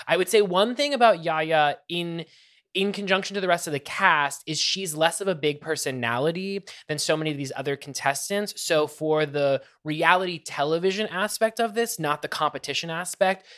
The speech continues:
Yaya can fall more behind just because there are other bigger personalities who I think, um, take, you know, take your attention quicker. Um, but that's why I'm so glad that she stuck around for so long, 'cause you get a real journey with her.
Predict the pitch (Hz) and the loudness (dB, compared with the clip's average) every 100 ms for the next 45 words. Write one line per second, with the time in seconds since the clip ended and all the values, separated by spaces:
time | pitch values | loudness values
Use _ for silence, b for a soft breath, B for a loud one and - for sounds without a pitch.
0 | b 147 165 170 175 175 175 - - 156 | b 0 4 4 2 -2 -12 -6 2 4
1 | 151 156 151 147 151 151 143 131 - 151 | 6 6 4 0 2 2 2 -10 -6 -4
2 | 143 131 135 131 - 143 156 135 139 - | -2 -4 -6 -10 -10 -8 -8 -2 -4 -2
3 | 139 143 131 135 135 - 135 135 127 123 | -2 -2 -4 -4 -6 -6 -8 -6 -6 -6
4 | 120 123 - 135 120 127 123 _ B B | -6 -10 -6 -8 -6 -10 -10 _ B B
5 | 135 127 123 - 151 - _ 147 123 113 | -6 -6 -8 -4 -4 -4 _ -8 -8 -6
6 | 151 127 135 131 143 127 123 123 113 - | -8 -6 -8 -6 -6 -4 -6 -8 -12 -8
7 | 151 - - - b b 135 131 131 120 | -8 -8 -18 -20 b b -6 -4 -4 0
8 | 160 160 185 196 208 196 196 175 156 147 | 0 4 2 6 4 4 -2 2 2 2
9 | 147 147 151 - 139 131 143 170 165 185 | -4 -2 -4 0 0 0 -2 -6 0 0
10 | 190 190 196 185 151 147 147 139 131 117 | 2 0 -2 -4 -8 0 0 2 -2 -2
11 | 120 107 73 95 - - | -4 -4 -14 -20 -20 -20